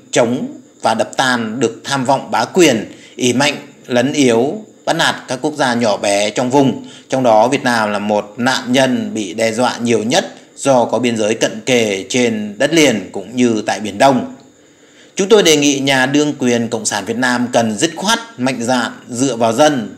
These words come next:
chấm dứt mối quan hệ hữu hảo, hão huyền với Trung Cộng, đồng thời thiết lập quan hệ với, quan hệ có thực chất với Hoa Kỳ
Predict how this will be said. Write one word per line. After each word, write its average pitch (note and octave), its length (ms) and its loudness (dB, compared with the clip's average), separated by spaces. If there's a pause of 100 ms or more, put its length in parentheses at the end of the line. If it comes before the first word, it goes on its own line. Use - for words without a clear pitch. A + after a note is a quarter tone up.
chấm C3 200 -2
dứt G3+ 280 -2
mối A2+ 300 0
quan B2+ 200 0
hệ B2+ 240 0 (140)
hữu A#2 200 -4
hảo, A2 420 -2 (400)
hão C#3 240 -2
huyền C#3+ 400 2 (320)
với A2 280 0
Trung B2+ 200 -4
Cộng, D#3 320 2 (340)
đồng C#3+ 160 -4
thời C#3 480 2
thiết F#3 120 -2
lập F3 280 0
quan C3+ 200 0
hệ B2 360 -2
với, A#2 480 -2 (1080)
quan D#3+ 180 2
hệ C#3 300 0 (180)
có A2+ 360 0
thực A#2 160 -12
chất G3+ 260 0
với A2 160 -2
Hoa C3+ 140 -2
Kỳ B2 520 0